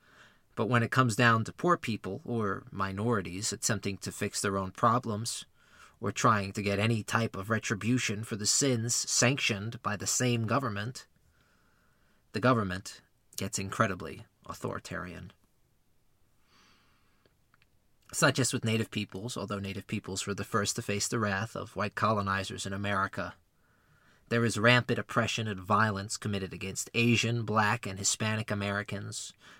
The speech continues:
women, and L G B T Q I A plus rights activists well into today. This is a common thread for governments throughout the world,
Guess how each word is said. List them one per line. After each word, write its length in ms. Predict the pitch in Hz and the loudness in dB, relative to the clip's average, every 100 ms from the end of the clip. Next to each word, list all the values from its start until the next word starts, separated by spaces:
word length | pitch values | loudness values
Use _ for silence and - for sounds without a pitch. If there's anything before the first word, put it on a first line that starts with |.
| - | 0
women, 340 | 123 123 127 | 4 4 4
and 200 | 127 101 | 0 -2
L 180 | - 120 | 0 2
G 160 | 113 113 | 2 0
B 180 | 110 117 | 0 0
T 180 | 123 | -2
Q 240 | 107 131 113 | -2 0 2
I 200 | 98 107 | 0 -2
A 200 | 95 104 | -2 -4
plus 460 | - 101 101 - - | -2 -2 -2 -4 -2
rights 320 | 98 98 - | 0 0 -2
activists 840 | - 98 - 95 80 - - - - | 0 0 0 -6 -6 -4 -4 -4 -2
well 340 | 101 123 95 | 2 2 2
into 240 | 92 92 | -4 -8
today. 400 | 90 92 90 85 - _ _ _ _ _ _ _ _ _ _ _ - | -8 -8 -8 -10 -14 _ _ _ _ _ _ _ _ _ _ _ -4
This 180 | 101 107 | 0 0
is 80 | |
a 40 | 104 | 0
common 420 | - 107 104 95 | 2 4 4 -2
thread 340 | - 120 120 | 0 2 2
for 120 | - 101 | 0 -2
governments 580 | 107 104 101 101 98 | -2 -4 -4 -6 -6
throughout 360 | - 104 98 95 | -4 -4 -4 -4
the 60 | 104 | -4
world, 600 | 113 156 139 107 107 | -2 0 2 2 -2